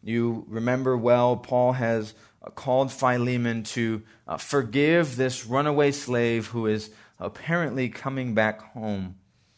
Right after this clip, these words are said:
And so far in this letter, we have already looked at the heart of one who forgives.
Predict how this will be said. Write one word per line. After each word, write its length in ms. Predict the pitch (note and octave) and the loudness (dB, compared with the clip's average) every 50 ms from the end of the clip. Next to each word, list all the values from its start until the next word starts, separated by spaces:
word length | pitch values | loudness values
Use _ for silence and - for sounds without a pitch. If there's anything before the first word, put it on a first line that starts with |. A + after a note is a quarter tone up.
| _ _ _ _ _ _ _ - | _ _ _ _ _ _ _ -12
And 220 | - - G#2 A2 - | -8 -8 -6 -4 0
so 180 | - C3 C3 | 2 2 2
far 300 | B2 - C3+ C3 B2+ B2 | 2 2 0 2 2 2
in 100 | B2 A#2+ | 2 2
this 220 | A#2+ A#2 A#2 - A#2 | 0 -2 -4 -2 0
letter, 280 | B2+ B2+ B2+ B2 A#2+ | 0 2 2 2 0
we 240 | A#2 A2 B2 A#2+ A#2+ | 0 0 0 0 2
have 320 | B2 A#2+ A2+ A2 G#2+ G#2+ - - - - _ _ - | 2 4 2 2 2 -2 -6 -16 -20 -20 _ _ -4
already 300 | - A2 A#2 B2 B2 B2 | 0 2 2 4 4 2
looked 380 | A#2+ A2+ B2 C3+ C3+ C3+ - - - | 2 4 6 4 4 2 -2 -8 -4
at 320 | G#2+ A2+ A2+ A2 - - | -2 0 0 -2 -2 -2
the 80 | G#2+ A2 | -2 -2
heart 460 | G#2+ - - - C#3+ C#3+ C#3+ C#3+ - | -2 -4 -4 0 2 2 4 2 2
of 200 | - B2+ G#2+ G#2 | -2 -4 -4 -2
one 240 | A2 A#2 B2 A#2+ A#2+ | -2 -2 -2 0 0
who 160 | A#2 A#2+ A#2 | -2 -2 -4
forgives. 760 | A2+ - - A2+ G#2+ G2+ B2+ B2 B2+ B2+ B2+ A#2+ A#2 - - | -4 -4 -6 -6 -4 0 2 4 4 4 2 0 -4 -8 -10